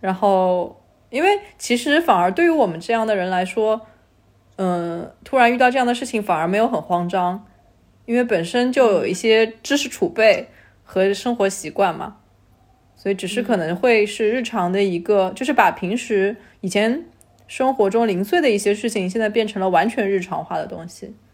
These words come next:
Speaker 1: 就是可能我以前可能一周烧三四顿饭吧，然后现在可能就是每天要烧饭。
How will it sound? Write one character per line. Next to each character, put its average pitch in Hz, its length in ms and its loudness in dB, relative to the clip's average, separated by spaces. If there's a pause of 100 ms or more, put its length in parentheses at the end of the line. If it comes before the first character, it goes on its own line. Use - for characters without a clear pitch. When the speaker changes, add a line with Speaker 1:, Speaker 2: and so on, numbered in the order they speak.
(920)
Speaker 1:
就 - 80 -8
是 226 60 -2
可 226 80 -2
能 202 160 4
我 202 100 6
以 202 80 4
前 185 240 0
可 196 100 0
能 175 540 -4
一 208 120 -6
周 208 180 2
烧 208 240 0
三 226 160 -2
四 233 100 -6
顿 202 200 -2
饭 180 220 -2
吧， 156 280 -6
然 175 100 -4
后 175 240 -4
现 180 160 -6
在 196 120 0
可 190 100 -8
能 156 80 -6
就 185 80 -8
是 185 80 -8
每 185 160 -4
天 190 160 -6
要 185 120 0
烧 170 220 -8
饭。 - 300 -10